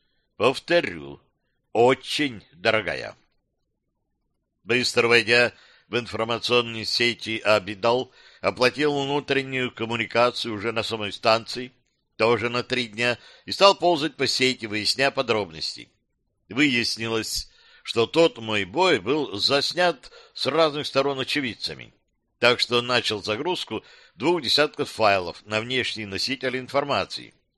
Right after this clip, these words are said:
Не хватало и скина всякой мурой перегружать. Ну и выяснял по девчатам. Оказалось, док до сих пор во владении Дэн и ее матери. Ей провели лечение,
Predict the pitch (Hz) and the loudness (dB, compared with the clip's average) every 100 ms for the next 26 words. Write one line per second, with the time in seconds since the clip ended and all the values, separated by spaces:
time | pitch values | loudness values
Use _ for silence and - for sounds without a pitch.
0 | _ _ _ 101 110 113 113 123 123 113 | _ _ _ -6 -2 0 2 4 6 4
1 | 104 - _ _ 104 101 - 123 104 92 | 0 -6 _ _ -6 -2 -2 -2 -4 -4
2 | 107 90 98 98 120 107 80 - 98 95 | -4 -4 -8 -4 -2 -2 -4 -6 -6 -6
3 | 110 107 85 69 - - _ _ _ _ | -8 -8 -8 -8 -10 -20 _ _ _ _
4 | _ - 185 214 185 180 - 147 180 165 | _ -2 0 0 0 0 2 4 4 4
5 | 147 135 - 165 - 85 - _ _ _ | 0 -2 2 2 2 -6 -14 _ _ _
6 | _ _ - 120 - 135 151 214 147 104 | _ _ -2 0 2 2 6 6 6 -2
7 | 175 - 202 190 - _ _ _ - 131 | -6 -2 0 0 -2 _ _ _ -4 -2
8 | 123 110 123 160 143 113 110 90 135 143 | -2 -2 2 4 2 0 -2 0 0 0
9 | 131 123 92 117 117 127 143 - 123 107 | -6 -8 -6 -2 0 0 -6 -12 -10 -8
10 | 95 101 107 151 151 - 85 58 - _ | -6 -4 -4 -2 -2 -2 -12 -16 -20 _
11 | _ _ _ _ - 139 165 - 110 110 | _ _ _ _ -4 0 2 2 0 0
12 | 104 92 95 - 180 180 160 147 | -4 -6 -8 -2 0 0 -2 -6